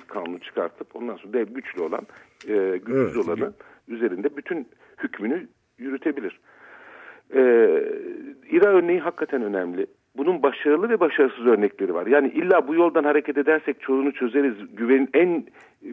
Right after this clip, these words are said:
Speaker 1: muhakkak çözülür demek de doğru değil.
Speaker 2: Değil.
Speaker 1: Yani burada gerçekçi olmamız lazım. İşte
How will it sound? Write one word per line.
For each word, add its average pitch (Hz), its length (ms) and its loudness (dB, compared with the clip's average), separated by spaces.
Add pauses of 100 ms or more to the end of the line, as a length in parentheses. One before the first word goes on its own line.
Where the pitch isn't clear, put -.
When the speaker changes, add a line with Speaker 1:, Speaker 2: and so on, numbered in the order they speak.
(320)
Speaker 1:
muhakkak 147 500 2
çözülür 123 440 -4
demek 160 340 2
de 127 100 0
doğru - 280 -10
değil. 104 220 -14
Speaker 2:
Değil. 107 160 0
Speaker 1:
Yani 104 140 -4
burada 131 160 -4
gerçekçi 123 520 -2
olmamız 113 340 -4
lazım. 71 260 -12
İşte - 180 -12